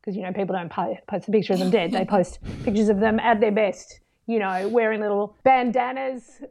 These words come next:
Speaker 1: or sort of s-, sitting on rocks.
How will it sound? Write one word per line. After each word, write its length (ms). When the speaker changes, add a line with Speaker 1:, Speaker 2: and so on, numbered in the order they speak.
Speaker 1:
or 840
sort 240
of 240
s-, 360
sitting 580
on 280
rocks. 720